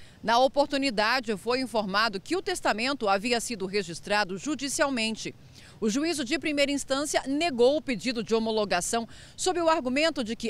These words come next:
havendo testamento, deve ser feito o inventário judicial, conforme previsto no Código de Processo Civil,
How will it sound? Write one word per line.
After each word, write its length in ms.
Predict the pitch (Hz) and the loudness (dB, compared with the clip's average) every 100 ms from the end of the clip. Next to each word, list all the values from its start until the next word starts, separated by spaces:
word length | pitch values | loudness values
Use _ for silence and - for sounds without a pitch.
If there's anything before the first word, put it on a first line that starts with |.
| - | -2
havendo 560 | 285 269 247 349 427 | -2 0 -2 -2 -4
testamento, 800 | 254 311 311 277 214 247 269 - | -4 -4 0 0 0 -4 -4 -6
deve 500 | 202 180 240 285 294 | -6 0 2 2 0
ser 220 | - 277 | -2 -2
feito 360 | 269 214 233 226 | 0 -2 0 -2
o 20 | |
inventário 520 | 240 247 226 202 170 | -4 -2 -2 0 -2
judicial, 600 | 175 202 254 - 277 247 - - - - | -2 -6 -4 0 2 2 -2 -20 -14 0
conforme 520 | 381 339 277 269 269 | 0 2 2 2 2
previsto 440 | 285 208 247 269 | 0 0 0 -2
no 100 | 247 | -2
Código 440 | - 226 196 202 196 | 2 2 2 -2 0
de 160 | 320 | -2
Processo 500 | - 269 - 262 269 | 0 -2 2 0 0
Civil, 420 | - 285 185 185 | -4 -4 -2 -4